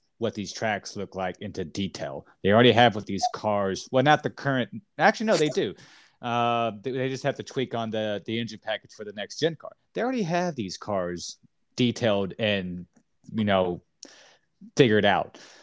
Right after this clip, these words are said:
All they gotta do is just upload the software. Okay, make it to a console base. Boom, it's done.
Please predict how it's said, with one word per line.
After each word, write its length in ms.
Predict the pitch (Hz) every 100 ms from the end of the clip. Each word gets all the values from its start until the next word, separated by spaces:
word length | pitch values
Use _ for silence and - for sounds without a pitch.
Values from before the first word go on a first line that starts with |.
| _ _ _ _ -
All 160 | 175
they 100 | 254
gotta 220 | 240 190
do 280 | 139 151 196
is 120 | 135
just 340 | 131 120 - -
upload 420 | 123 123 127 131
the 80 | 104
software. 680 | - 113 151 - 85 92 113 _
Okay, 280 | - - 123
make 200 | 117 123
it 120 | 120
to 100 | -
a 40 | 107
console 420 | - 120 151 107
base. 420 | 82 85 107 - - -
Boom, 300 | 170 143 85
it's 220 | 110 -
done. 360 | - 170 117